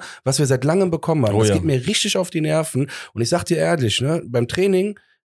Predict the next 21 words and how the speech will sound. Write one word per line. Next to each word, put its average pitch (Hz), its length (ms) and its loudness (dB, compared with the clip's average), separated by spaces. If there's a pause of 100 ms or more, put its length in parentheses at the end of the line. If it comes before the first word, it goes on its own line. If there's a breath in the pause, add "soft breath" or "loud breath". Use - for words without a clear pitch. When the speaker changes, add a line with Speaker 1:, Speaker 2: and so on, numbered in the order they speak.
Speaker 1:
werden 143 280 2
Ärsche 156 360 0
aufgerissen 104 540 -4
vom 101 160 -2
Baumgart 95 360 -4
dafür. 95 340 -6 (200 loud breath)
Der 107 80 0
Baumgart 190 380 2
ist 165 160 -4
ein 135 100 4
super 190 380 0
verständnisvoller 175 640 0
Mensch, 156 200 -2
aber 127 140 0
für 120 100 -2
das 156 220 0
Tor 131 160 0
wird 135 100 -2
er 117 80 -2
kein 151 160 -2
Ver-, 139 140 -2